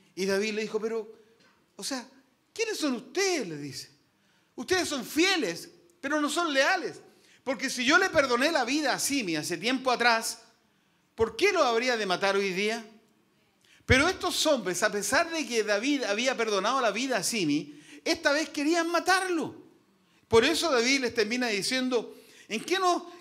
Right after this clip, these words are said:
qué tengo yo con vosotros, hijos de Sarvia? No nos parecemos en nada".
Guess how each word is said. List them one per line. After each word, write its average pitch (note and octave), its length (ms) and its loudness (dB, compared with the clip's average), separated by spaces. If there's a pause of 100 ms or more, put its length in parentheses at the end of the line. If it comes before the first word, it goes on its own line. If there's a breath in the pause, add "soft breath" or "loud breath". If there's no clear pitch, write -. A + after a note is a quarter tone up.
qué E4+ 100 -2
tengo F4 280 -2
yo D#4+ 160 0
con D4+ 180 -4
vosotros, E4+ 640 -2
hijos C#4+ 240 -4
de A#3 100 -6
Sarvia? B3+ 460 -4 (300 loud breath)
No C4+ 180 4
nos F#4+ 140 2
parecemos C#4 720 -2
en F#3 220 -2
nada". E4+ 500 0